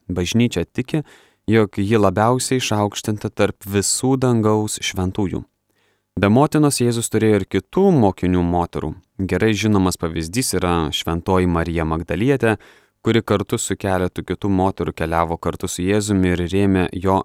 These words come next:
misiją finansiškai, rašoma Evangelijoje pagal Luką. Ji buvo viena iš nedaugelio mokinių likusių su ant kryžiaus mirštančiu Jėzumi.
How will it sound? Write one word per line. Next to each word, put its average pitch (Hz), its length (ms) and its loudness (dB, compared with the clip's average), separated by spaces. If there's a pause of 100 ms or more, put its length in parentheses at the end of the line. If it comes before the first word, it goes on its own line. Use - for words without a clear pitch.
(120)
misiją 90 540 -2 (340)
finansiškai, 80 800 0 (340)
rašoma 82 540 -6
Evangelijoje 82 760 -4
pagal 85 320 -6
Luką. 78 240 -10 (640)
Ji 123 160 0
buvo 135 220 4
viena 123 260 4
iš 120 240 0
nedaugelio 101 480 2
mokinių 107 540 0
likusių 101 420 -4 (480)
su - 240 0
ant 92 80 2
kryžiaus 104 560 -4
mirštančiu 107 480 -2
Jėzumi. 82 480 -2